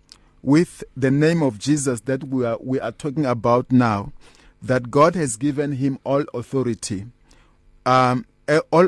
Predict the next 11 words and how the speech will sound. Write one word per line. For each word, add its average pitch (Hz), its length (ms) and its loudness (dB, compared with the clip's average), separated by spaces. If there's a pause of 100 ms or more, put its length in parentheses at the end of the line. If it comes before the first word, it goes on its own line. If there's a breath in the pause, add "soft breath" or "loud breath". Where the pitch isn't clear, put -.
authority 147 640 -2 (240)
is 120 240 -10
on 139 180 2
him. 110 480 0
So 123 380 0 (880 soft breath)
as 143 200 4
we 147 100 4
believe 139 520 2
in 156 140 -2
his 135 240 -2
name, 123 420 -2